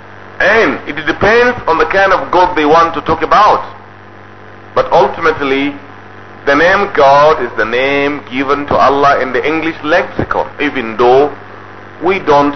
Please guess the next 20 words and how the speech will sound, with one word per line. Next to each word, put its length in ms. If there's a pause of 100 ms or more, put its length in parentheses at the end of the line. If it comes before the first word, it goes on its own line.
(140)
even 320
use 220
the 100
name 260
God 300
for 80
Allah. 400 (1160)
Because 340
the 80
expression 680
God 300 (120)
is, 140 (260)
is, 160
is 160 (160)
deficient, 520
is 120 (160)
insufficient, 800
is 160
inadequate. 520 (1200)
Yeah, 260